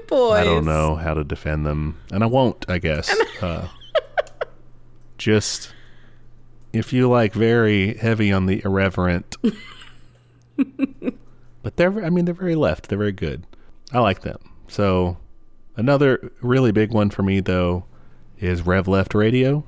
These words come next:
Speaker 1: Mm, I've listened to one episode to, to do research for the Move bombings episode.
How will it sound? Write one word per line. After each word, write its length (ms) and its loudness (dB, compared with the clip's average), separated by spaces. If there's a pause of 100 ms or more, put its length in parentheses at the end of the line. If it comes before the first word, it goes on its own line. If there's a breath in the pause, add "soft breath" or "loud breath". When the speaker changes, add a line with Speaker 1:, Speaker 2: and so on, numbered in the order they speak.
Speaker 1:
Mm, 420 -2
I've 240 -2
listened 640 -2
to 180 0
one 260 0
episode 680 -2
to, 80 -16
to 160 -4
do 200 0
research 440 -2
for 360 0
the 160 -2
Move 640 -2 (200)
bombings 640 -2
episode. 560 -4